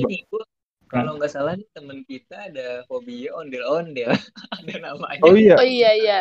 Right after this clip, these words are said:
Speaker 3: oh iya, heeh.
Speaker 2: It-, itu sama kayak badut nggak ya?
Speaker 1: Ya, spesi-, eh, spesifiknya sih gitu ya. Karakter yang besar dan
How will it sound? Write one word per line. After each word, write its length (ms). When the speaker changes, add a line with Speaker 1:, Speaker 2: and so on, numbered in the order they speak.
Speaker 3:
oh 140
iya, 300
heeh. 400
Speaker 2:
It-, 220
itu 180
sama 240
kayak 180
badut 260
nggak 220
ya? 100
Speaker 1:
Ya, 240
spesi-, 340
eh, 140
spesifiknya 600
sih 200
gitu 320
ya. 320
Karakter 540
yang 360
besar 540
dan 480